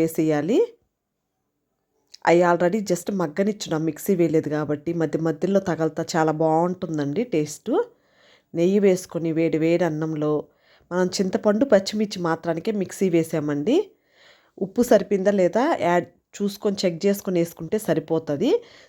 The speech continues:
చాలా బాగుందండి టేస్ట్ మాత్రానికి. ఒక ఐదు నిమిషాలు మగ్గనిచ్చాను అంతేను.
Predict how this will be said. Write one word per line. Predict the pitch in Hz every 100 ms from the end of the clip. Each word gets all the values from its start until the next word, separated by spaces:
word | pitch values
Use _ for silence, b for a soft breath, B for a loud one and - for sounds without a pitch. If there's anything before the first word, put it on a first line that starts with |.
| B -
చాలా | 180 180 160
బాగుందండి | 170 175 220 220 165 156 165
టేస్ట్ | 165 165 165
మాత్రానికి. | 160 160 160 156 240
ఒక | 208 175
ఐదు | 170 180
నిమిషాలు | 175 - 240 202
మగ్గనిచ్చాను | 147 180 180 175 175 147
అంతేను. | 143 143 160 151